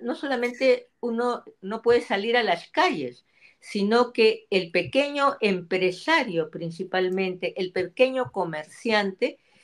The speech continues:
está siendo en estos momentos amenazado por la delincuencia de una manera real.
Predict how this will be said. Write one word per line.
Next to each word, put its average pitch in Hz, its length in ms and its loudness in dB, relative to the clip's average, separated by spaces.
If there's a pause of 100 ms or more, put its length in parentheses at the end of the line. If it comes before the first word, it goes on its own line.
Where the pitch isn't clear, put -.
(260)
está 254 720 2
siendo 254 720 0
en 196 180 -2
estos 254 300 -2
momentos 233 580 -4
amenazado 165 1120 -2
por 160 160 -6
la 156 100 -2
delincuencia 160 720 -6
de 202 140 -2
una 262 180 0
manera 269 380 -2
real. 147 580 -4